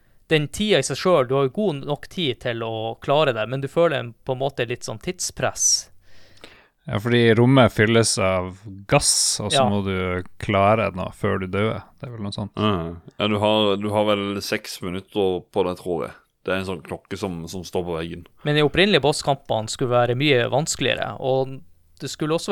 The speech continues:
Speaker 1: være med noen turret som sk-, skulle skyte laser, og du skulle guide en laser og sånne ting. Men det, men spilltesterne virka å sette mer pris på denne bosskampen som vi fikk da.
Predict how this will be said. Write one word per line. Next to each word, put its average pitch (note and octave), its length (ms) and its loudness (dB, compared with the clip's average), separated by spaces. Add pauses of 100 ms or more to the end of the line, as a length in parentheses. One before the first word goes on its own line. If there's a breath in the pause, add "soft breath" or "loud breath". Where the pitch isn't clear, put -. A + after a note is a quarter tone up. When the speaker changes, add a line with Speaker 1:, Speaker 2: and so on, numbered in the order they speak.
Speaker 1:
være C3+ 100 0
med C#3+ 200 0
noen A#2+ 260 -4
turret C#3+ 420 0
som A#2+ 140 -8
sk-, - 160 -14
skulle A#2+ 320 -6
skyte B2+ 300 -2
laser, C#3 420 -2
og A2 100 -8
du A2 60 -10
skulle A#2 200 -6
guide B2 360 0
en G#2+ 140 -6
laser A#2+ 420 -4
og A#2+ 60 -12
sånne C3 200 -4
ting. A#2 220 -10 (380 soft breath)
Men D3 100 -4
det, D3+ 340 -2
men D#3 300 0 (100)
spilltesterne D3 800 2
virka A2+ 600 2 (320)
å B2+ 100 -6
sette C#3+ 240 -2
mer D3 200 2
pris D#3+ 280 -2
på A2+ 160 -8
denne A#2 320 -2
bosskampen A#2 540 -8
som B2+ 120 -8
vi C#3+ 120 -2
fikk - 260 -14
da. - 140 -14